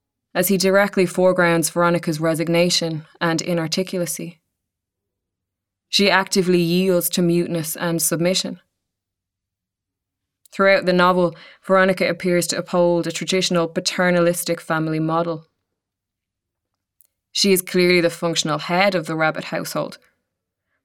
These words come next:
but her actions serve to reinforce the perception of her husband as a figure of authority.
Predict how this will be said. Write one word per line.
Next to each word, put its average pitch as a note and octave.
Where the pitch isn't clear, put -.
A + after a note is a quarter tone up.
but F#3
her F#3
actions F3+
serve E3+
to E3
reinforce D#3+
the -
perception F3
of D#3
her D#3
husband E3+
as D#3
a E3
figure D#3
of E3+
authority. E3